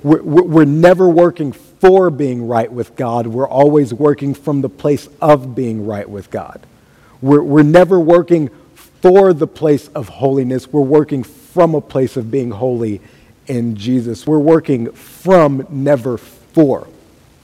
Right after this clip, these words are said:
Now, I know it's a big thing right now. There are all kinds of studies that come out within the past two years that are a big thing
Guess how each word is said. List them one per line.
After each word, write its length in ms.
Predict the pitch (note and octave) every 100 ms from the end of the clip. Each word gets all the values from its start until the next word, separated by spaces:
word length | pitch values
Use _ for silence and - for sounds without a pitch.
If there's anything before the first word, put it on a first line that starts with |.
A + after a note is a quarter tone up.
| _ _ _ -
Now, 140 | C#3+
I 20 | D#3
know 140 | D#3+
it's 140 | E3+
a 20 | C3
big 280 | G#2 F3
thing 300 | - F#3 F3
right 220 | C#3+ B2+ C3
now. 180 | B2+
There 140 | B2 B2
are 60 |
all 160 | C3 C#3
kinds 220 | D3+ C#3+
of 60 | B2+
studies 360 | - D#3+ D3
that 180 | B2+ B2
come 160 | C3+ B2+
out 200 | B2 - _ -
within 200 | B2+ B2+
the 60 |
past 320 | - C3+ C3
two 140 | - D3
years 300 | C#3 D3 B2
that 120 | B2
are 80 | A#2
a 40 |
big 300 | G#2 C#3+ B2+
thing 400 | - D#3+ C3 G#2+